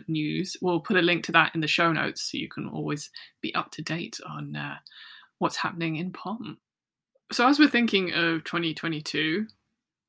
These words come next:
let's think about the last episode of this year. We're gonna do something new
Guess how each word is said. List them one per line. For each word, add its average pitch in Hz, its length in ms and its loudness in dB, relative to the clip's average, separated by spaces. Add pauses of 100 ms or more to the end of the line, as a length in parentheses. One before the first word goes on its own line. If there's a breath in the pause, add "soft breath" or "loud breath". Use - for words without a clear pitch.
(140)
let's - 360 -8
think 185 200 -4
about 165 440 -2
the 165 80 -12
last 175 520 -6
episode 160 680 -6
of - 180 -14
this 170 320 -6
year. 180 360 0
We're 180 80 -4
gonna 220 180 2
do 254 160 0
something 233 500 2
new 220 460 2